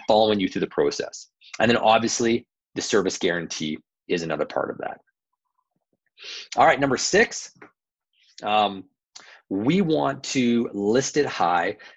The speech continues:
and to try it out first. Well, let's just go down to here. So we wanna list it high and try it out first. Well, the gist, the gist here is that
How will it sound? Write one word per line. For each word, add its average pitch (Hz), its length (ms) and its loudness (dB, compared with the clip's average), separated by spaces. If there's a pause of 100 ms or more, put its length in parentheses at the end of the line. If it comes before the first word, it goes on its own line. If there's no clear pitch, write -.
(120)
and 90 420 -4
to 90 60 -8
try 107 320 2
it 101 80 2
out 90 200 -2
first. - 400 -6 (380)
Well, - 320 2 (500)
let's 120 160 -8
just - 140 -8
go 117 120 2
down 98 260 0
to 95 120 -10
here. 90 360 -4
So 110 320 0
we 107 120 4
wanna 117 200 2
list 170 280 2
it - 80 0
high 92 400 2 (320)
and 95 100 -8
try 131 140 4
it 131 80 6
out 127 120 0
first. 98 280 0
Well, 120 180 0
the 135 80 0
gist, 143 460 -2
the 139 100 -2
gist 208 240 2
here 127 340 2
is 113 120 -2
that 110 140 0